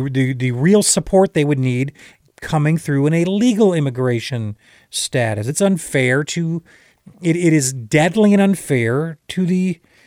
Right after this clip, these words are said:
the crime waves, to the, wh-, what about the people who've died from fentanyl in the hundreds of thousands? That's a war.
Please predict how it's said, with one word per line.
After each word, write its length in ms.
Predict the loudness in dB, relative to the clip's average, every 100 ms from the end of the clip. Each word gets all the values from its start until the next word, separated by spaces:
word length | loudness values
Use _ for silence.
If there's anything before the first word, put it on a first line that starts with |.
| _ _
the 120 | -6
crime 520 | -6 0 2 4 4 4
waves, 500 | 4 2 0 -6 -4
to 140 | 0
the, 140 | 2 2
wh-, 420 | 0 -6 -10 -2
what 100 | 2
about 120 | 2
the 60 | 2
people 280 | 0 2 2
who've 140 | 2
died 300 | 2 2 0
from 140 | -2
fentanyl 680 | -4 -2 -2 0 -2 -2 -2
in 60 | -4
the 80 |
hundreds 440 | -6 -2 -2 0 -2
of 120 | -4
thousands? 640 | -2 -2 0 0 -2 -4
That's 160 | -4 0
a 60 | 0
war. 600 | 0 2 4 2 -2